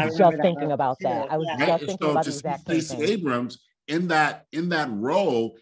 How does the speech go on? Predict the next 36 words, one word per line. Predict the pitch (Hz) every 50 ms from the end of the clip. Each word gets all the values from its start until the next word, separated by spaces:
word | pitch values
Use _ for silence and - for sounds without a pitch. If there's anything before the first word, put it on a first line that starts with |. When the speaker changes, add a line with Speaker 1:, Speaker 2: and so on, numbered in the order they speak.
| -
Speaker 3:
and | 147 156
any | 160 170 170 175 180
Speaker 1:
Mm-hmm. | 190 196 220 294
Speaker 3:
other | 196 202 -
Black | 120 131 131 127 131
woman | 131 143 143 143
in | 143 143 139
that | 131 127 113
role | 113 135 151 156 143 127
in | 110
pop | - - 120 123 101 -
culture, | - 180 190 190 190 - 110 104 104 104 - - _ _ -
it | 160 156 160 175 170
is | 180 208 214 214 214
Speaker 1:
Mm-hmm. | 196 170 -
Speaker 3:
important. | - 180 190 131 - 73 69 - _ _ 127 120 _ _ _
Speaker 2:
It | - -
is. | - 403 - - - - - - _ _ _ _ 165
I | 151
Speaker 3:
It | 156
Speaker 2:
hope | - 170
we | 196
Speaker 3:
is. | - -
Speaker 2:
see | - 175
more. | 151 156 170 175 156 139
I | 135 143
really | 180 180 175 175 160 143
do, | 151 156 156 143 127 131 127 -
'cause | 151 131 - -
it's | 151 147 - -
Speaker 1:
Art | 202 220 233 214 185
shapes | - 240 233 - -
life. | - 226 294 254 120 113 - _ _ _ _ _ - -
Speaker 2:
It | - 160
does. | 180 - 294 175 120 113
Speaker 1:
Period. | 113 123